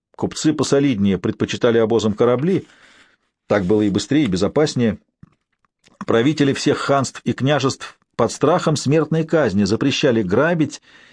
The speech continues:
или даже просто обижать купцов. Однако находились шайки разбойников-башебузуков,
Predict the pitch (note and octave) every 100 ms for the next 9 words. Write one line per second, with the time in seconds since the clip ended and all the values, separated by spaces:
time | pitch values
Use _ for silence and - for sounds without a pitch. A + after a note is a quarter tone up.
0 | _ G2 G#2+ A#2 G#2+ A#2+ A2+ B2 A#2 A2
1 | D3+ - C3 - G#2 - - _ _ _
2 | _ _ _ - A#2+ D#3 G3 G3 F#3+ G3+
3 | F#3+ F3 B2 - D#3+ B2+ - G#2 A#2 A2+
4 | A#2+ G2+ F#2 F2+ G#2 A2 A2 A2+ F3 D#3+